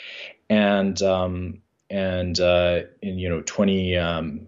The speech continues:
uh, twenty nineteen, um, we were, uh, we were something like eight people, twenty twenty, sixteen people.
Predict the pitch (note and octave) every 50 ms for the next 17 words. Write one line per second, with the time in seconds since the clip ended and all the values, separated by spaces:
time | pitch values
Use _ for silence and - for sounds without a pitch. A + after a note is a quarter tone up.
0 | - - - E2+ E2 D#2+ E2 D#2+ D#2+ E2 E2 - _ _ _ _ _ _ _ _
1 | - - - G#2 F#2+ F#2 F2 F2 E2+ F2 F2 F2+ E2 F2 - - D#3 D#3 D#3 D#3
2 | D#3+ D#3+ D#3 D3 - _ _ - - - - _ _ _ _ _ _ G2+ F#2+ F#2
3 | F2+ F2 E2+ E2+ E2 E2 D#2+ D#2+ D#2+ D#2+ D#2+ D#2 D#2 - _ _ _ _ _ _
4 | _ _ - F2 F#2 F#2 F2+ F2 F2+ F2 F2 F2 E2+ E2+ - - - F2+ F2+ E2+
5 | E2 D#2+ D#2+ D#2+ D#2+ D#2 D2+ D2 D2 - D2+ D#2 - _ _ _ - - _ _
6 | _ G2+ F#2 F2+ F#2 E2+ E2 E2+ - - F#2+ F2 F2 E2 - - A2 G#2+ G#2+ G#2
7 | - - A2+ G#2 G#2+ - A2+ G#2 G2+ G2 F#2+ F#2+ - - _ _ _ _ _ _
8 | _ - - G2 G2 F2 - - G#2 G2 G2 F#2+ F2+ F2+ - - F#2+ - - -
9 | G2+ F2+ F2+ - F#2+ F2 - F2+ F2 E2+ E2 D2+ - -